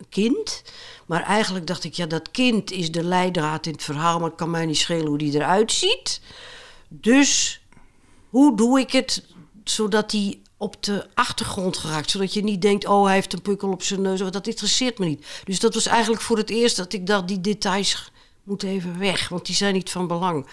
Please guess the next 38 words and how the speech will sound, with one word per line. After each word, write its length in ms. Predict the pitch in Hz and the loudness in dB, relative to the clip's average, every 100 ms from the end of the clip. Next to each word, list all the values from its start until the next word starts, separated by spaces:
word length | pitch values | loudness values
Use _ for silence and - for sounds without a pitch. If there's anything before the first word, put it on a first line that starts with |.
| - - - - | -18 -18 -18 -6
En 220 | 185 185 | -4 -2
toen 280 | - 302 349 | 0 2 4
dacht 240 | 254 - | 2 2
ik 140 | 226 196 | -2 -4
opeens, 320 | 208 190 170 | -4 -2 -2
als 140 | 180 | -4
ik 120 | 175 | -6
nou 220 | 175 151 202 | -4 -4 -2
opstijg 720 | 254 - - 262 240 220 - | -4 -4 -4 -2 -2 -4 -6
als 120 | 175 | -8
een 120 | 170 | -8
vogel, 720 | 131 214 240 226 - 180 220 _ _ _ _ _ _ _ _ _ _ _ | -6 -4 -4 -6 -14 -20 -20 _ _ _ _ _ _ _ _ _ _ _
dan 400 | - 202 208 196 - | -2 2 2 0 -4
is 220 | 202 - | -4 -4
dat 160 | 196 | -4
poppetje 360 | 226 226 214 208 | -2 -2 -2 -2
ineens 300 | 196 190 180 | 0 0 0
heel 240 | 160 190 | 0 -2
klein. 760 | 175 - 233 247 143 175 247 247 - - | -4 0 2 2 2 -2 -6 -10 -18 -16
En 140 | - 220 | -4 2
dan 140 | 220 | 2
kun 180 | - 294 | 2 2
je 60 | 302 | 4
helemaal 240 | 247 214 | 4 4
niet 180 | 208 202 | 4 4
meer 180 | 202 180 | 4 4
zien 340 | 147 196 202 | 4 4 4
of 100 | 190 | 2
die 140 | - 180 | -2 -2
wel 160 | 185 | 0
of 140 | 175 180 | 0 -2
niet 140 | 175 | -4
een 80 | 160 | -2
wrat 240 | 156 170 | -2 -2
op 100 | 147 | -2
zijn 180 | - 151 | -4 0
neus 280 | 147 135 117 | 0 2 -2
heeft. 420 | 127 117 - - | -4 -10 -14 -18